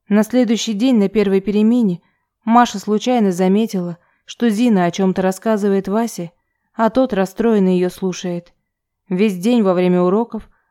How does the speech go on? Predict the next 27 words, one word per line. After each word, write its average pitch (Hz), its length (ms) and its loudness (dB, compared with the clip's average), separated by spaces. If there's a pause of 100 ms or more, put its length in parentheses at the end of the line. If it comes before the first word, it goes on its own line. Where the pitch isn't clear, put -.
(100)
Вася 233 380 0
был 196 180 -2
молчалив 190 600 0
и 202 120 -10
холоден, 175 640 -4 (520)
а 208 120 -2
на 220 120 4
переменах 247 540 0
не 180 100 0
обращал 185 440 -2
на 185 120 0
соседку 226 460 -6
по 220 140 -4
парте 208 380 -4
никакого 180 600 0
внимания, 175 640 0 (520)
куда-то 214 460 2
исчезая 185 500 -2
с 190 80 -14
пацанами. 175 680 -4 (680)
После 240 260 0
школы 240 380 0
Вася 202 280 0
не 208 120 0
стал - 220 -2
провожать 170 480 -2
Машу, 180 400 -2